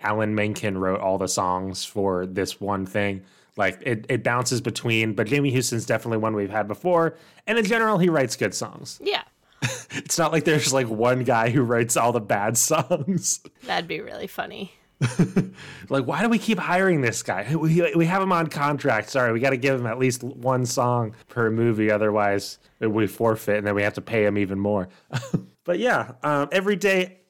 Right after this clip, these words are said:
Speaker 1: I mean, I gave the compliment, but at the end of the day, at the end of Every Day, <laughs> this, this, this song is not impressing itself upon me very well.
Speaker 2: I mean, I was looking at, uh, the lyrics, 'cause th-, while they are very lyrical and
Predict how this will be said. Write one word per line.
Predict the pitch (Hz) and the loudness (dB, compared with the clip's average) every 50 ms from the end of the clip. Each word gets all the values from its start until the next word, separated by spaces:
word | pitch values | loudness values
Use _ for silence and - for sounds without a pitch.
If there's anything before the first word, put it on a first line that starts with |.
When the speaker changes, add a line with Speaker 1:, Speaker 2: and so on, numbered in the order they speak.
| _ _ - | _ _ 0
Speaker 1:
I | 175 | 2
mean, | 180 185 185 185 175 - - _ _ _ _ _ - | 4 4 4 2 2 -2 -6 _ _ _ _ _ -2
I | 156 170 | 0 0
gave | 160 202 196 190 185 160 | 2 4 2 4 2 0
the | 175 | -2
compliment, | - - 160 151 147 143 147 139 135 135 127 - | -2 0 0 0 0 0 0 2 2 0 2 2
but | 147 143 | 2 2
at | 147 143 | 2 2
the | - 165 | 2 2
end | 165 160 156 | 2 2 2
of | 160 143 | 0 0
the | 131 135 | 0 -2
day, | 123 117 120 113 110 110 107 107 110 120 131 - _ _ _ _ _ _ _ | 0 2 2 2 4 4 2 2 0 -2 -8 -14 _ _ _ _ _ _ _
at | - 120 113 | -6 -2 0
the | 143 139 | 2 2
end | 151 151 147 | 2 2 2
of | 139 127 | 2 2
Every | 123 127 127 131 127 117 | 2 2 2 2 2 2
Day, | 117 110 107 104 104 107 - - - | 2 2 2 2 2 -2 -4 -8 -18
<laughs> | - - _ | -20 -6 _
this, | - 160 - - - - - _ | -2 -2 -2 -6 -14 -20 -12 _
this, | - 175 - - - - - - - - - - | -2 -2 0 -2 -4 -10 -14 -20 -20 -20 -8 -2
this | - 226 - - | 0 0 0 2
song | 294 269 277 277 269 | 2 2 2 2 2
is | 247 220 160 - | 2 2 2 2
not | 151 151 156 160 170 175 175 170 160 - - _ _ _ - | 0 0 2 2 2 2 2 0 0 -4 -8 _ _ _ 0
impressing | 170 165 151 - 185 180 156 - 175 156 147 143 | 0 0 2 2 0 0 2 2 2 2 2 2
itself | 131 120 - - 135 117 117 - | 0 0 0 2 2 2 2 2
upon | 123 113 - - 120 110 107 110 | -2 -4 -2 0 0 0 2 2
me | 110 113 110 | 2 2 2
very | 101 101 107 107 107 104 101 | 2 2 2 2 2 2 2
well. | 95 101 98 95 92 92 95 92 92 - _ _ _ - | 2 2 2 2 2 2 0 -2 -4 -10 _ _ _ -10
Speaker 2:
I | - 233 | -8 -8
mean, | 247 247 262 269 262 254 240 - - _ _ _ _ - | -6 -6 -8 -8 -8 -8 -10 -12 -16 _ _ _ _ -2
I | 247 247 254 | 0 0 0
was | 277 294 311 - | 0 -2 -6 -6
looking | 302 302 302 - 320 285 294 | -6 -8 -6 -6 -4 -2 0
at, | 285 269 - - - | -2 -2 -2 -4 -4
uh, | 220 214 - | -4 -4 -2
the | 208 220 208 | 0 0 0
lyrics, | 202 196 202 208 220 233 226 - - - - - - - - - _ _ _ _ _ - | 2 2 2 2 4 2 2 0 -4 -10 -16 -14 -14 -14 -16 -18 _ _ _ _ _ -8
'cause | - - 214 202 175 - - _ | -4 -2 -2 -2 -2 -6 -12 _
th-, | 202 202 196 208 - | -10 -6 -6 -4 0
while | 208 226 220 233 | 2 4 4 4
they | 220 226 247 226 | 4 2 0 0
are | - 190 208 208 | 2 2 2 2
very | 202 214 202 202 208 202 196 190 | 2 2 2 2 4 2 2 0
lyrical | 180 185 180 185 185 190 - - 233 196 202 214 202 185 | -2 -2 0 0 0 0 0 -2 -2 0 0 0 0 -2
and | - - 180 175 170 170 | -2 -2 -2 -4 -6 -8